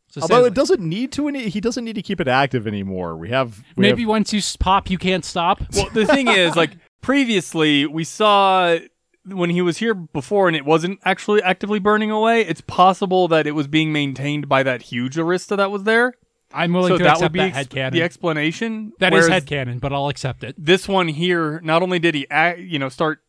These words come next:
Speaker 3: using the particles off of it and burning through it,
Speaker 2: Just
Speaker 3: there's
Speaker 2: like you do
Speaker 3: also
Speaker 2: with
Speaker 3: nothing
Speaker 2: potato
Speaker 3: here
Speaker 2: chips.
Speaker 3: to maintain it or to replenish what, what it's losing. I don't
Speaker 2: Plavsky
Speaker 3: know.
Speaker 2: two point oh doesn't work the same way.
Speaker 3: I think it's just basically there to explain why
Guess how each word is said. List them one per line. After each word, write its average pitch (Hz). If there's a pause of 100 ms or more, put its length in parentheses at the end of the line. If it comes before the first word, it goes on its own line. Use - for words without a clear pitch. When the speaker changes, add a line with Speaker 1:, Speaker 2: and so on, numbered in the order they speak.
Speaker 3:
using 151
the 131
particles 156
off 131
of 127
it 131
and 123
burning 131
through 147
it, 117 (340)
Speaker 2:
Just 151
Speaker 3:
there's -
Speaker 2:
like 180
you 160
do 147
Speaker 3:
also 151
Speaker 2:
with 160
Speaker 3:
nothing 170
Speaker 2:
potato -
Speaker 3:
here 156
Speaker 2:
chips. 156
Speaker 3:
to 147
maintain 131
it 190 (300)
or 160
to 151
replenish 135
what, 127
what 135
it's 123
losing. 139 (320)
I 170
don't 202
Speaker 2:
Plavsky 170
Speaker 3:
know. 175
Speaker 2:
two 165
point 147
oh 135
doesn't 123
work 113
the 117
same 110
way. 104 (100)
Speaker 3:
I 175
think 208
it's 196
just 185
basically 170
there 170
to 170
explain 165
why 139